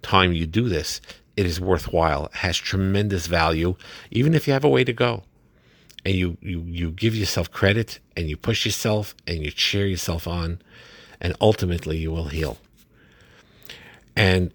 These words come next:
another thing also about Menuchas HaNefesh is that the more you have of it, the less mistakes you will make when you're making decisions. When you're under stress, your brain functions at a lower level of efficiency,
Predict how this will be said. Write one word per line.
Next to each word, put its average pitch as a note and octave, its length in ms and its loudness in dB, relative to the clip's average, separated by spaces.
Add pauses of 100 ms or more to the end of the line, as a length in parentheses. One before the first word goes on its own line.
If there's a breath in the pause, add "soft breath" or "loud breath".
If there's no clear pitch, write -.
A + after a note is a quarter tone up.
(120)
another A#2+ 300 6
thing C3+ 280 0
also B2 460 0
about A2 340 0
Menuchas G#2 460 0
HaNefesh G2 720 -2
is F#2+ 460 0
that F2 480 -4
the F#2+ 120 -6
more F#2+ 480 2
you F2 140 0
have G2+ 300 2
of G#2 120 0
it, G#2 220 0
the E2+ 180 -4 (400)
less G2+ 400 0
mistakes F2+ 460 -4
you F2 80 -2
will E2 160 0
make E2+ 400 -2
when E2+ 260 -4
you're E2+ 100 -2
making E2+ 300 -2
decisions. D2+ 680 -2 (520 loud breath)
When F#2+ 120 0
you're F#2 140 2
under G#2+ 180 4
stress, - 640 2
your F2 120 -6
brain F#2 260 0
functions F2+ 640 -2
at G2+ 180 -2
a E2 60 -2
lower F2 320 0
level E2 340 -4
of D#2 140 -8
efficiency, - 720 -4